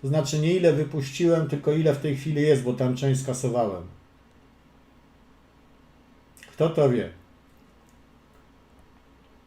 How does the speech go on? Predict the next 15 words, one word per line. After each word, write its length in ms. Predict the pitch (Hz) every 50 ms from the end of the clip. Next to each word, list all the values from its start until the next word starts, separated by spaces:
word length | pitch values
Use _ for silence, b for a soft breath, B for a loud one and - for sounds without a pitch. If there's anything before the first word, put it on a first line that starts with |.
| _ _ _ _ _ - - - - - - - - _ - - - - _ _ _ _ - - - - - _ - - - - - - - - - - - - - - - - - b b b b b b b
Pana 320 | - 135 147 156 156 151
Ragok, 360 | 156 160 156 143 143 123 123
może 280 | 127 139 143 135 147 135
zamiast 360 | 127 147 147 147 151 143 127
wykładu 480 | 123 139 135 135 143 147 143 147 151 139
zgadywanie 680 | 123 - 143 139 135 139 139 135 147 147 147 143 139
ruchów 300 | 147 147 143 151 139 123
z 40 | 117
jakiejś 340 | 139 139 135 147 143 131 -
pana 260 | - 147 139 143 139
partii. 420 | 135 139 120 107 101 - - 120
Możemy 420 | 123 139 135 123 151 160 175 180 151
zrobić. 520 | 156 165 170 156 139 135 120 - - - B B B B B B B B B B B B B - - - - - -
Jestem 400 | 135 151 135 - - 156 151 156
otwarty. 600 | 147 139 - 165 160 147 135 127 - - 95